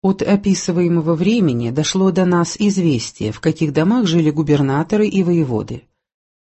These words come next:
Из описания этих домов мы можем получить некоторое понятие об обширности и удобствах городских жилищ в России в половине восемнадцатого века.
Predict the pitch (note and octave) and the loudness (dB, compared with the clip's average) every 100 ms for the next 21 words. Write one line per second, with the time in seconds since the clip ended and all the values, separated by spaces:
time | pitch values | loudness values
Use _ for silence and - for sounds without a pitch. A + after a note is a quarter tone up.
0 | - G3 A3 A#3 - D#4 C#4 B3 G#3+ G3 | 0 2 2 0 2 4 4 2 0 2
1 | A3 C4 B3+ G#3 G#3 G#3 G3 F#3 F3+ F#3+ | 2 0 0 2 2 2 2 2 -2 0
2 | G3+ - F3+ D#3 C#3 C#3 C3+ C#3 C#3 F#3 | -4 2 2 2 -2 -2 -2 -2 0 2
3 | B3+ - D3+ C#3 - G3 A3+ G#3 - D#3+ | 0 0 0 0 0 2 2 0 0 -2
4 | C#3 D3+ D#3 - G3+ G3+ C#3+ C3 - C#3 | 0 -2 -2 -2 -2 2 0 0 -2 -2
5 | C3+ C#3 C3+ - C3 B2 - F#3+ A3 - | -2 -2 -2 -2 -2 -2 -2 -2 0 0
6 | D3 C3+ A#3 B3+ A#3 G3+ E3 C3+ - C#3+ | 0 2 0 0 0 0 0 -2 -4 -6
7 | D3+ C#3+ G#2+ - - | -4 -4 -6 -8 -16